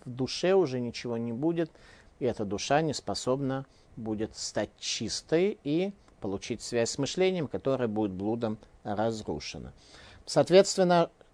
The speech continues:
кем мы, да, должны быть и что не произошло в Иерусалиме, семнадцатая глава. Семнадцатая глава у нас расскажет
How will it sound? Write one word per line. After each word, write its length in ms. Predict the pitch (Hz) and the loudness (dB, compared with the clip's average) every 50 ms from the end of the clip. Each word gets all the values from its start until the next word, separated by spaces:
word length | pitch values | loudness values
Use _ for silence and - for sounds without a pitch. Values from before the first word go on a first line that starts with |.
| - - | -20 0
кем 240 | - 170 165 156 151 | 6 8 8 8 8
мы, 100 | 143 139 | 6 4
да, 180 | 113 120 110 | 4 2 2
должны 400 | 101 104 104 104 107 117 123 123 | 2 2 0 0 0 -2 -2 -2
быть 320 | 120 135 170 185 185 - - - | 2 2 2 2 2 -2 -2 2
и 260 | 156 160 165 165 - | 4 6 6 4 4
что 300 | - - - - 165 156 | 0 -2 4 8 10 10
не 160 | 151 139 131 | 10 8 6
произошло 500 | - - 123 113 104 104 - - - 110 | 4 4 2 2 4 2 2 2 0 0
в 80 | 95 92 | 0 0
Иерусалиме, 680 | 98 95 90 - - - 135 131 147 170 185 196 196 | -2 -4 -4 -4 -2 0 2 4 4 4 4 4 2
семнадцатая 720 | 180 - - 131 117 110 110 104 - - - - 95 82 90 | 0 0 -2 -2 0 2 2 0 0 -2 -4 -2 -2 -2 0
глава. 480 | 90 92 101 101 104 131 147 180 202 - - - - - - - - - - - - - - - - - - - - - - - - - - - - - - - - - - - - - - - - - - - - - - - - - - - - - - - - - - | 2 2 2 4 6 8 8 8 6 2 -4 -14 -18 -18 -18 -18 -18 -20 -20 -20 -20 -20 -20 -20 -20 -20 -20 -20 -20 -20 -20 -20 -20 -20 -20 -20 -20 -20 -20 -20 -20 -20 -20 -20 -20 -20 -20 -20 -20 -20 -20 -20 -20 -20 -20 -20 -20 -20 -20 -20 -20 -16 -14 -14 -14 -12 -10
Семнадцатая 960 | - - - - 120 110 107 110 113 113 113 - - - 104 - - 101 98 | -8 -6 -4 -2 -2 0 0 0 0 0 0 -2 -4 -6 -6 -4 -4 -4 -2
глава 440 | 92 92 98 98 98 120 143 165 170 | -2 -2 -2 0 2 2 4 4 4
у 80 | 165 | 4
нас 400 | 160 156 151 151 147 - - - | 2 2 2 2 2 0 -2 -2
расскажет 880 | 131 110 95 90 - - - 143 147 151 151 147 160 160 156 - - - | 0 0 0 0 -2 0 6 8 8 10 8 8 6 4 4 2 -2 -18